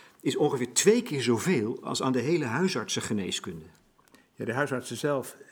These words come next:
Speaker 2: eh, zeggen het is tien miljard en drie keer zoveel. Ik kon dat niet controleren. Eh, en dat hadden ze ook grofweg, eh,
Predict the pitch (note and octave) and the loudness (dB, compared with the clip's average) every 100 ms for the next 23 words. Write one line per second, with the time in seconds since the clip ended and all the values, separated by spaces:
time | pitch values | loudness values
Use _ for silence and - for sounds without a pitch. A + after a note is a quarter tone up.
0 | - A#2 G2+ A#2+ A2 G#2 - A#2+ - - | -6 -6 -4 -4 -4 -10 -6 -6 -6 -14
1 | _ _ _ - C#3+ B2+ A#2+ A2 - - | _ _ _ -8 -4 -2 0 -2 -4 -16
2 | - - _ A#2+ A#2 D#3+ D#3 C#3 C#3 C#3 | -20 -20 _ -8 -4 -4 -4 -4 0 0
3 | C#3 D#3 - - - _ _ _ _ _ | 0 -4 -10 -20 -20 _ _ _ _ _
4 | - - - - D3 B2 A#2+ C3+ - C3 | -6 -6 -12 -2 -2 -2 -6 -8 -4 -6
5 | - A2+ C#3 D#3 F3+ - _ _ - _ | -4 -4 -4 -4 -8 -12 _ _ -20 _
6 | D3+ B2 A2+ A2 G#2+ G#2 - - - A2 | -6 -4 -4 -4 -4 -6 -10 -20 -10 -8
7 | G#2+ - A2 G#2 - - - - - C3+ | -6 -6 -8 -8 -12 -14 -20 -14 -2 -2
8 | - G#2+ - - - A#2 | 0 -4 -4 -10 -14 -14